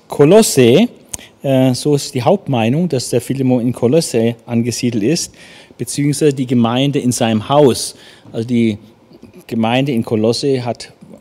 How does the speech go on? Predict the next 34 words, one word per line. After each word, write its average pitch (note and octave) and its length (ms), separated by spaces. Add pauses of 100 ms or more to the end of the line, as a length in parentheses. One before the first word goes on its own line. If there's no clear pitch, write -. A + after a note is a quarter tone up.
(100)
wahrscheinlich A2+ 280
aus G#2+ 160
mehreren G#2+ 360
Hausgemeinden G2+ 760
bestanden. G2 600 (640)
Der D3 120
Empfänger F#3 480
ist - 140
ein D3+ 160
Christ - 380
namens D#3 360
Philemon. G#3+ 680 (200)
In C#3 160
Vers - 320
eins D#3+ 380
wird F#3+ 80
er F3+ 80
genannt. F3 400
Es - 180
schreibt C#3 240
Paulus, E3+ 400
der D3 140
für - 80
Jesus C3+ 340
Christus - 300
im C3+ 120
Gefängnis D#3 520
sitzt, - 340 (380)
und C3 140
Timotheus, C#3+ 480
der C3+ 100
Bruder, D3 440
an C3 140
Philemon, E3+ 640